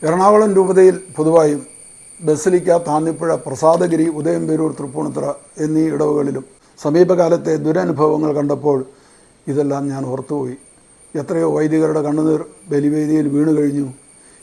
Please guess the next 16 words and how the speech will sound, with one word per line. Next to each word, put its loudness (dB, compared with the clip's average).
ഇവിടെ 4
എന്നാണ് 2
ഒരു 0
തീമഴ 0
പെയ്യുന്നത് 0
എന്നാണിപ്പോൾ -4
എൻ്റെ -2
പേടി. 0
കാരണം 2
ലോകത്തിൽ 2
തിന്മ -2
വർദ്ധിച്ചപ്പോഴൊക്കെ -4
ദൈവം -2
കോപിച്ചിട്ടുണ്ട്. -8
ബാബേൽ -2
ഗോപുരം, -2